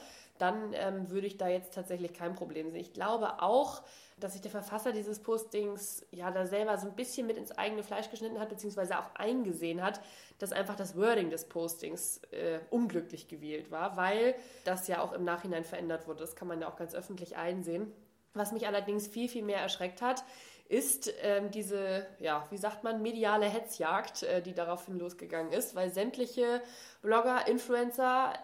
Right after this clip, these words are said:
und sei es, dass sie zehn Follower haben oder zehntausend Follower oder hunderttausend, wie auch immer, auf einmal der Meinung waren, ihren Senf zu der ganzen Geschichte irgendwie dazugeben zu müssen und sich hundertmal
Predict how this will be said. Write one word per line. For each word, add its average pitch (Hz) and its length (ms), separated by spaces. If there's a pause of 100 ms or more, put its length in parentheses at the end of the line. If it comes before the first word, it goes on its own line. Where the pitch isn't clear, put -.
(160)
und 214 120
sei 220 240
es, 233 240
dass 214 160
sie 214 140
zehn 269 180
Follower 233 540
haben 233 260
oder 202 360
zehntausend 240 520
Follower 196 500
oder 196 200
hunderttausend, 185 640
wie - 80
auch - 140
immer, 196 360 (340)
auf 196 160
einmal 220 260
der 208 100
Meinung 220 340
waren, 196 220
ihren 190 160
Senf 214 240
zu - 100
der 190 100
ganzen 185 280
Geschichte 208 340
irgendwie 175 220
dazugeben 170 500
zu - 140
müssen 175 360 (380)
und 208 140
sich 208 240
hundertmal 247 720